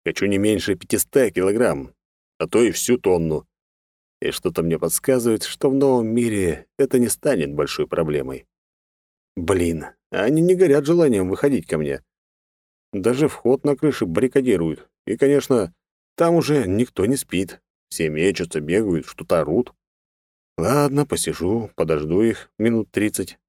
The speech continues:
Но пока жду, стоит открыть пару шкатулок, которых скопилось у меня уже достаточно много. В общаге не хотелось палиться с ними. Да и отвечать на разные надоедливые вопросы тоже не хотелось. К тому же места в инвентаре было немного.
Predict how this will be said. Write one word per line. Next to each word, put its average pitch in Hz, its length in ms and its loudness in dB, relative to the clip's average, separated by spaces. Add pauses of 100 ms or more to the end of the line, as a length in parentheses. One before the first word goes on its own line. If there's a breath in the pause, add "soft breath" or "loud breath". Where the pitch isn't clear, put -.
(520)
Но 147 340 4
пока 107 320 0
жду, 90 480 0 (180)
стоит - 400 0
открыть 92 380 -2
пару 85 180 2
шкатулок, 90 640 0 (100)
которых 78 400 0
скопилось 82 500 -2
у 82 40 -4
меня 78 160 0
уже 76 160 -2
достаточно 90 540 -2
много. 76 360 -2 (800)
В - 60 -2
общаге 85 400 0
не 82 100 -4
хотелось 90 540 2
палиться 82 400 0
с - 100 -6
ними. 65 280 -6 (440)
Да 113 140 0
и 147 60 2
отвечать 127 480 -2
на 98 100 0
разные 92 360 0
надоедливые 87 680 2
вопросы 85 400 -2
тоже 120 320 0
не 73 80 -4
хотелось. 78 480 -2
К - 580 -20
тому 92 200 0
же 85 120 -4
места 98 380 0
в 78 60 0
инвентаре 85 440 -2
было 80 220 2
немного. 85 580 0